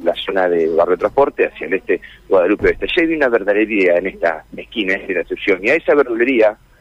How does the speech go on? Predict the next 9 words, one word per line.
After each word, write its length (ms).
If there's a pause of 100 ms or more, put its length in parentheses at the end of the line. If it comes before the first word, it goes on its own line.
(160)
llegaron 300
en 80
una 120
motocicleta 1000 (960)
un 160
hombre 840 (1200)
con 180
su 140
hijo 360